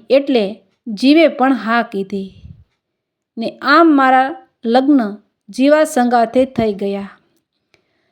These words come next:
ને મારે તો ગામમાં જ પિયરિયું ને ગામમાં જ હાહરિયું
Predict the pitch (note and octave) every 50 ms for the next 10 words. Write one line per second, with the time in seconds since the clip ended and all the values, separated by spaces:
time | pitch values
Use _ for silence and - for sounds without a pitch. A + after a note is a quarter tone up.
0 | _ _ _ _ B3 B3 A#3+ A#3 A#3 A#3 B3 C#4+ D4+ D4 C#4+ - C#4+ C#4 C4+ B3+
1 | - - - _ A#3 A#3 B3+ B3+ D4 D#4 D#4 D4 D4 C#4+ C#4+ C4 - B3 A3 -
2 | C4+ C4 D4 D#4+ E4+ E4 D4+ D4 A#3+ G3+ G#3 - _ _ - A3+ A3 A3 B3 B3
3 | C#4+ D#4 D4+ C#4 B3+ A3+ G3 - - A3+ A#3 B3+ B3+ C4+ C4 A#3+ G3+ G3+ G3+ A3+